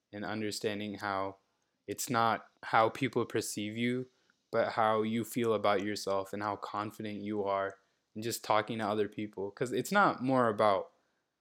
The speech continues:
obviously, how people see you will definitely affect how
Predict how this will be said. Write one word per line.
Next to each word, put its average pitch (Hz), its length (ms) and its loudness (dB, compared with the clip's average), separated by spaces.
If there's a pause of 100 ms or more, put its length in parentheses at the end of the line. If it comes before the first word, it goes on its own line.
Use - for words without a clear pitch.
(140)
obviously, 143 800 6 (540)
how 151 220 6
people 156 360 4
see - 200 -2
you 120 180 2
will 113 120 2
definitely 110 460 0
affect 98 440 -2
how 101 360 2